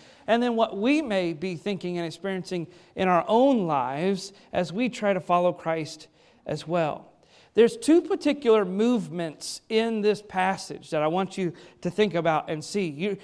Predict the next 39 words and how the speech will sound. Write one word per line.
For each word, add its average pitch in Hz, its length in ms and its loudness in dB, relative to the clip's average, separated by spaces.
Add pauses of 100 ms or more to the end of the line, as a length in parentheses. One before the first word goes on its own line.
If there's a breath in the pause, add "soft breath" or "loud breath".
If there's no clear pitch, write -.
(160 loud breath)
you 170 80 -2
have 196 220 4
the 185 60 2
first 254 380 4
one 196 140 0
is 180 120 -2
there's 190 200 2
a 185 40 -4
movement 247 520 -4
toward 185 800 4
Jesus. 147 760 -4 (320 soft breath)
And 147 100 -6
where 208 200 8
do 233 40 6
we 220 120 2
find 180 400 0
that? 180 380 -2
<coughs> - 80 -10
It 190 120 -6
says 185 240 2
in 175 100 -2
verse, 165 280 -2 (680)
uh, 151 200 -2
number 170 260 -2
twenty, 185 460 -2 (340 loud breath)
"There 202 160 4
were 190 80 4
certain 196 380 2
Greeks 208 480 -2
among 208 460 2
them 160 240 -4
that - 140 -6
came 208 280 -2
up - 140 -6
to 175 100 -4
worship 202 500 2
at 180 240 -2
the 160 60 -12
feast. 220 640 -6